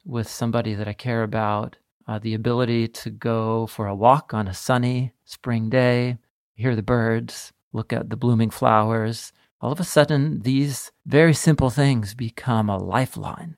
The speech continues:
and I can see them for what they really are. They're gifts of God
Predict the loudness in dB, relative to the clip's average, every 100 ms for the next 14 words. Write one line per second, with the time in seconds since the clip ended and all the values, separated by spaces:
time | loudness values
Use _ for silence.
0 | -4 -2 0 -2 -2 -4 -4 -4 0 2
1 | 2 2 0 0 0 0 0 0 2 0
2 | 0 -6 -16 _ _ -6 -6 -2 2 2
3 | 2 -6 -4 -4 -4 -8